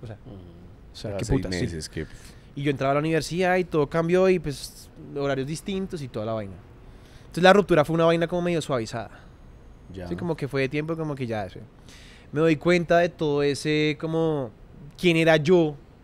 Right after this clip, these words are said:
Speaker 1: durante la relación y, y cómo me veía la gente. En resumen, era hacía como, yo estuve muy involucrado en la re-, en mi relación, lo di mucho, toda la vaina, y todo el mundo alrededor era como, "Pille que ahorita es más chimba, pille que ahorita es más feliz,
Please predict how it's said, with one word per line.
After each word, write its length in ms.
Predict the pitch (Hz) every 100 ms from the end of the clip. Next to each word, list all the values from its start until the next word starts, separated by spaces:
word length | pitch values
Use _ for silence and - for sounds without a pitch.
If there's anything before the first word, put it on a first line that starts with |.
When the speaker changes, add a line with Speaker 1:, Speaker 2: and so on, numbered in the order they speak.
| -
Speaker 1:
durante 400 | 139 160 147 147
la 80 |
relación 500 | 143 131 117 127 123 139
y, 100 | 160 139 -
y 60 |
cómo 200 | 151 147 139
me 60 |
veía 140 | 147 135
la 100 | 131
gente. 320 | 160 143 127 - - - -
En 120 | 151
resumen, 380 | 135 143 165 165
era 80 | 170
hacía 180 | 156 151
como, 380 | 165 170 147 - - - - - - - - 131
yo 100 | 139
estuve 260 | - 147 143
muy 360 | 160 196 202
involucrado 420 | 180 175 180 160
en 60 | 139
la 80 | 147
re-, 100 | 165
en 100 | 170
mi 100 | 170
relación, 520 | 160 156 135 143 135 156 - - - -
lo 140 | 123 120
di 100 | 120
mucho, 440 | 147 170 - 139 - - -
toda 100 | 135
la 80 | 156
vaina, 240 | 143 139 -
y 100 | 180
todo 120 | 170
el 60 | 151
mundo 140 | 156
alrededor 300 | 147 156 143
era 140 | 131
como, 260 | - 147 143 - - - - - - - -
"Pille 200 | 135 131
que 80 | 156
ahorita 260 | 135 127
es 60 | 127
más 140 | 127
chimba, 520 | - - 185 143 101 -
pille 180 | 147 135
que 100 | 139
ahorita 300 | 147 127 123
es 100 | 117
más 280 | 131 139 135
feliz, 380 | 160 202 143